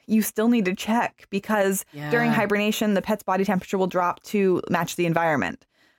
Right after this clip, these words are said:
Speaker 1: So coldness isn't always an indicator that, so it's like,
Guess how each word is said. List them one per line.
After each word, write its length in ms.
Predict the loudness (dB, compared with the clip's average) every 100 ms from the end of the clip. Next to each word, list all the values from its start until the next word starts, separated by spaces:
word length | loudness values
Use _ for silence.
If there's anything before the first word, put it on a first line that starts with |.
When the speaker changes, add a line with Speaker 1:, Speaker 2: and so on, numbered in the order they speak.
| _
Speaker 1:
So 140 | -6 -2
coldness 400 | 0 2 0 0
isn't 300 | 0 0 2
always 640 | 2 2 2 -2 -6 -10 _ _
an 100 | -4
indicator 640 | 2 2 2 0 0 -2 -4 _ _ _ _ _ -4
that, 240 | -2 -2 -6 _ -8
so 180 | 0 0
it's 120 | 2
like, 260 | -2 -2